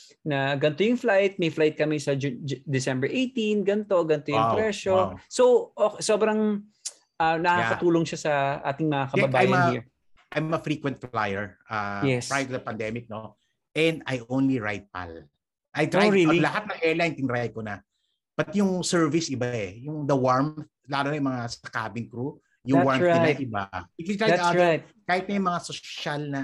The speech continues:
Speaker 2: ano, yung mga five star, five star na, ano, ah, kasi yung pal, four star, no? Yung five star, iba yung, it's just different.
Speaker 1: That's right.
Speaker 2: Ah, okay na yan. Okay na ako dun sa, ano, I love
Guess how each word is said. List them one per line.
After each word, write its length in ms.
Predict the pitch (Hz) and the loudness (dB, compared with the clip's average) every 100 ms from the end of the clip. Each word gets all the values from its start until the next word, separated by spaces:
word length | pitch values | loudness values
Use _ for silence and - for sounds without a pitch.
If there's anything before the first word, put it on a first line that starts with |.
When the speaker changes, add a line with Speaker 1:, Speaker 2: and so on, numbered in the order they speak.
| 127 | -6
Speaker 2:
ano, 240 | 120 135 | -10 -12
yung 140 | 135 127 | -12 -10
mga 120 | 113 - | -8 -4
five 180 | 120 113 | -4 -2
star, 200 | - 117 | -6 -6
five 200 | 117 110 - | -6 -8 -8
star 240 | - 110 | -8 -6
na, 80 | 107 | -8
ano, 240 | 107 131 - _ _ _ _ _ | -10 -12 -14 _ _ _ _ _
ah, 240 | 113 110 | -4 -2
kasi 240 | 113 - 143 | -2 -2 -2
yung 80 | 147 | 0
pal, 160 | 143 | -4
four 160 | 117 104 | -4 -6
star, 320 | - - 127 | -6 -8 -6
no? 160 | 104 131 | -4 -4
Yung 80 | |
five 240 | 135 120 104 | -2 -4 -4
star, 320 | 135 147 - | -8 -8 -10
iba 260 | 147 143 160 | -14 -6 -6
yung, 320 | 170 160 151 135 - | -6 -8 -14 -18 -12
it's 160 | 170 196 | -8 -8
just 160 | - - | -8 -4
different. 400 | 160 160 123 95 _ _ _ - - - | -4 -4 -6 -8 _ _ _ -20 -20 -4
Speaker 1:
That's 320 | 135 139 139 | 2 4 4
right. 240 | 135 127 | 4 2
Speaker 2:
Ah, 320 | 131 131 123 - _ _ 147 | 0 -2 -4 -10 _ _ -2
okay 200 | 147 165 | 0 0
na 60 | 156 | 0
yan. 140 | 131 123 | 0 -2
Okay 200 | 139 151 | -6 -4
na 160 | 147 | -2
ako 160 | 135 147 | -4 -6
dun 160 | 131 127 | -10 -8
sa, 240 | 127 120 | -8 -8
ano, 80 | 117 | -6
I 160 | 120 | -4
love 240 | 120 117 | -4 -4